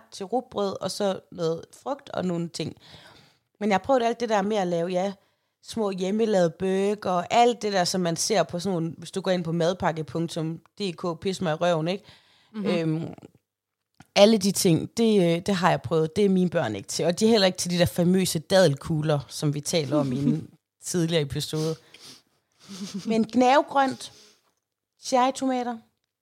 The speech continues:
Speaker 1: minidunser kan til nød gå an, ikke?
Speaker 2: Mhm.
Speaker 1: Jeg kunne
Speaker 2: Det
Speaker 1: se
Speaker 2: har jeg
Speaker 1: Ma-,
Speaker 2: også lavet.
Speaker 1: jeg kunne se Maja, hun havde, hun havde noget nice i går. Jeg tror, de havde fået, øh, måske hamburg dagen før.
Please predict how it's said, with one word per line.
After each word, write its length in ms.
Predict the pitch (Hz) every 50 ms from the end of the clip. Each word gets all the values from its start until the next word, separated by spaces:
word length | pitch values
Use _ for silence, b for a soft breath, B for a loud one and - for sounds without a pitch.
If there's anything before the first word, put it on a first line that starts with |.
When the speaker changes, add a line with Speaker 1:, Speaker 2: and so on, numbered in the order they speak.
| _ _ _ _ _ _ _ -
Speaker 1:
minidunser 640 | 226 247 247 254 269 262 - 220 220 220 220 - 208
kan 320 | 196 - - 196 190 190
til 180 | 190 - 226 226
nød 240 | 226 233 240 - -
gå 120 | - 180
an, 220 | 160 147 147 175 175
ikke? 240 | 208 254 - _ _ _ _ _ _ _ _ _ _ _ _ _ _ _ _ _
Speaker 2:
Mhm. 240 | 214 226 226 196 214 220 247 247 _
Speaker 1:
Jeg 100 | - 202
kunne 20 | 208
Speaker 2:
Det 20 | 262
Speaker 1:
se 120 | 262 254
Speaker 2:
har 80 | 226 220
jeg 100 | 175 170
Speaker 1:
Ma-, 40 | 196
Speaker 2:
også 160 | 196 - 196
lavet. 200 | 175 170 180 196 - _ _ _ _ _
Speaker 1:
jeg 60 | 196
kunne 80 | 196 190
se 140 | 262 247
Maja, 320 | 220 202 170 170 190 214 233
hun 140 | 240 233 220
havde, 200 | 208 202 202 190
hun 180 | - 226 208
havde 180 | 202 208 196 190 196 180
noget 180 | 175 165 165
nice 220 | 196 220 - - 185
i 20 |
går. 140 | - 190 180
Jeg 100 | 165 165
tror, 200 | - - 214 196
de 120 | 175 -
havde 100 | 160 165
fået, 480 | 160 - - 160 160 165 165 170 - 135
øh, 80 | 151 156
måske 240 | 175 170 - - 175
hamburg 480 | 156 - 190 226 233 269 226 156 160 - - - _
dagen 240 | - 190 170 156 156
før. 300 | - - 185 170 160